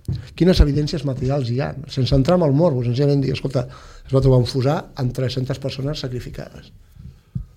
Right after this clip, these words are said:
Que s'han fet els estudis antropològics i s'han fet,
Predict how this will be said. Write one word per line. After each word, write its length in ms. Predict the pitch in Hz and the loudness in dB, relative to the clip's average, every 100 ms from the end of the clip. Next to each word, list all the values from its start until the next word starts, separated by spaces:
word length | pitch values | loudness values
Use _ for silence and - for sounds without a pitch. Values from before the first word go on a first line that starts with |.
| - - - | -20 -20 -10
Que 80 | 120 | -4
s'han 140 | 131 | -2
fet 100 | 117 123 | 0 -2
els 100 | 113 | 0
estudis 320 | - 123 113 | 2 4 2
antropològics 840 | 117 120 139 147 160 165 190 202 - | 0 0 2 2 4 2 0 -2 -8
i 80 | |
s'han 220 | 123 123 113 | -4 -4 -2
fet, 300 | 135 143 | -2 -2